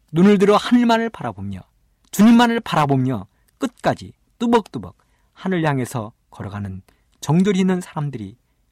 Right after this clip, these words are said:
구원 얻을 사람들입니다. 요한계시록 십사 장 오 절, 그 입에 거짓이 없는 자들이라고 말씀했습니다.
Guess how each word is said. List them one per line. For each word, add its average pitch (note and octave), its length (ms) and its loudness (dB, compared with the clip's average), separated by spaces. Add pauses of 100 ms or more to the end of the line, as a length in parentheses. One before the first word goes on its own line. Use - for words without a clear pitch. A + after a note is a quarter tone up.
(160)
구원 C3 220 -4
얻을 A2+ 300 -4
사람들입니다. F#3 840 -10 (1000)
요한계시록 C#3 640 -2 (440)
십사 - 460 -6
장 F3 320 -6
오 A2+ 100 -18
절, F#2 200 -18 (840)
그 D3 120 -2
입에 B2 440 -2 (340)
거짓이 F#3 720 -2 (280)
없는 E3+ 400 4
자들이라고 C#3+ 560 -4 (280)
말씀했습니다. - 840 -12